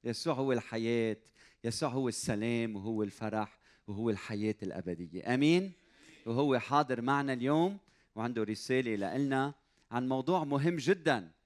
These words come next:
منحتاج إنه نسمع عنه. نحن عم ندرس مع بعض أي سفر؟ سفر التكوين، تمامًا. ومن أسبوعين وصلنا لآخر تكوين الفصل الثاني،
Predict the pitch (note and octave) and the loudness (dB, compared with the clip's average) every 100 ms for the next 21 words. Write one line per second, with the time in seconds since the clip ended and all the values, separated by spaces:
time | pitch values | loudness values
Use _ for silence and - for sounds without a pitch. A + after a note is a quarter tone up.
0 | _ _ _ G#2+ A2+ G#2 - B2+ C3 A2 | _ _ _ -8 -6 -6 0 2 0 -4
1 | G#2 G2+ F#2+ G2 - F#2 D#2 D#2+ - _ | -12 -10 -10 -10 -12 -14 -14 -18 -20 _
2 | _ E3 F3 E3+ D#3+ F3+ _ _ _ _ | _ -6 2 4 4 2 _ _ _ _
3 | B2 C3 E3 D#3 C#3+ C#3 C3 C#3+ D3+ D3+ | -2 2 2 2 0 2 4 4 4 2
4 | - E3 D3+ - C#3 E3 - _ _ _ | 2 2 2 0 2 2 0 _ _ _
5 | _ _ _ _ _ _ - _ - C#3 | _ _ _ _ _ _ -20 _ -6 -2
6 | C#3+ C#3 D3+ D#3+ F#3 C#3+ F#2+ B2+ C#3 C3+ | -2 0 0 2 2 2 0 0 2 2
7 | A#2 C#3+ G#3+ _ _ - - _ C3+ D3+ | 2 0 -4 _ _ -20 -20 _ 0 0
8 | D#3 - D#3 D#3 G3+ F#3 C#3+ F3+ F3 D#3+ | 0 0 2 2 2 -2 0 -2 0 0
9 | D#3 D#3+ B2+ B2 A#2+ - F3+ - F#3 F3 | 0 0 0 0 0 -2 -4 -2 -2 -4
10 | D#3 C#3+ - C#3+ D3+ D#3 D#3+ A#2+ - C#3+ | -4 -8 -4 0 2 0 -2 -8 -4 -6
11 | - A#2+ A#2 _ E3+ F3 F3 G#3 | -4 -4 -4 _ 4 4 4 2